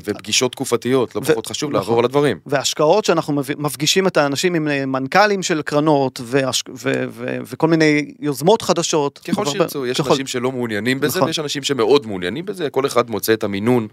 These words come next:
Speaker 1: שמתאים לו ולצרכים שלו.
Speaker 2: בדיוק ככה. בסדר גמור, אז זה מוצר, באמת סוג של מוצר פרימיום, הוא לא מתאים לכל אחד.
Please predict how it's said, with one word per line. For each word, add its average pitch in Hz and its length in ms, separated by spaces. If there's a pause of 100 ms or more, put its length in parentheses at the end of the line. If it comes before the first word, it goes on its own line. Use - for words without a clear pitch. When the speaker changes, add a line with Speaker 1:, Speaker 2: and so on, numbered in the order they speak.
(400)
Speaker 1:
שמתאים 113 520
לו 107 200
ולצרכים 90 1200
שלו. 98 180
Speaker 2:
בדיוק 131 340
ככה. - 140 (440)
בסדר 226 280
גמור, 175 200
אז 147 60
זה 156 80
מוצר, 247 380
באמת 220 280
סוג 262 220
של 262 100
מוצר 202 380
פרימיום, 247 460 (600)
הוא 190 120
לא 240 140
מתאים 240 180
לכל 185 220
אחד. 139 220